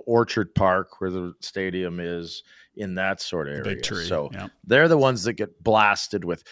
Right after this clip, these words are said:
Speaker 1: to the point where when you're buying a house in the area, you take that into consideration. Like,
Speaker 2: Okay.
Speaker 1: if you have a, "I have to be in Buffalo every day" job, like,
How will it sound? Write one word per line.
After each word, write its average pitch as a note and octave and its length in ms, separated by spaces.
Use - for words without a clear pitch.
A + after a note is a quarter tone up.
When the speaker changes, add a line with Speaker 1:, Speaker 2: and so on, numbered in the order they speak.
Speaker 1:
to - 100
the F3 80
point A3 400
where E3 160
when D3 160
you're F#3 220
buying D#3 420
a C3+ 80
house C3+ 420
in E3 100
the E3 100
area, F#3 580
you C3+ 220
take F3+ 400
that C#3 240
into A2 200
consideration. F2 760
Like, F#2 180
Speaker 2:
Okay. A2+ 180
Speaker 1:
if - 160
you F3+ 160
have D3 360
a, A2+ 320
"I D3 260
have C#3 360
to A2+ 80
be A#2 200
in G#2 120
Buffalo G#2 440
every C3 440
day" A#2+ 420
job, B2+ 580
like, F#2 220